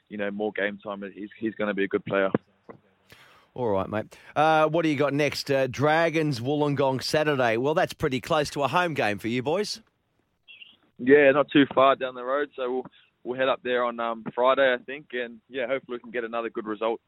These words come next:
Speaker 1: um, up in Wollongong.
Speaker 2: Perfect. Mate, well, I hope you can string a few wins together, Bailey. Um, I really like Ricky, good fella, and, um,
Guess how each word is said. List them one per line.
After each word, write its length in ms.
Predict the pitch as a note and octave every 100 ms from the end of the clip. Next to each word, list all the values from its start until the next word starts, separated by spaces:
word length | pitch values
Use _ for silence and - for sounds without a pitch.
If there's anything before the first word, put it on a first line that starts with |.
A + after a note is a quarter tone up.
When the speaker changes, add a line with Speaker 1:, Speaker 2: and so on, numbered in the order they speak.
| _
Speaker 1:
um, 360 | G2 G2+ G#2 G2+ _ _ _ G2
up 120 | -
in 100 | G#2
Wollongong. 420 | A2+ B2 A2 G2 - - -
Speaker 2:
Perfect. 460 | B2 B2 A2+ G2+ - - -
Mate, 160 | F3+
well, 100 | F#3
I 60 | E3+
hope 220 | G3 F#3+
you 80 | E3+
can 240 | F#3 E3+
string 260 | - F3 D#3+
a 60 |
few 240 | C#3+ D#3+ D3+
wins 300 | D3+ C#3+ -
together, 380 | B2 C#3+ C3 A#2
Bailey. 460 | A#2+ C#3+ D#3 D#3+
Um, 400 | C#3+ C#3 C3 C3
I 140 | C3 C3+
really 340 | D3+ F3 D#3
like 280 | C#3 C#3 B2
Ricky, 380 | B2+ - D3+ C3+
good 340 | B2 D#3+ D#3
fella, 460 | - C#3+ D3 D#3+ -
and, 380 | C3+ C3 B2+ B2+
um, 400 | B2+ B2+ B2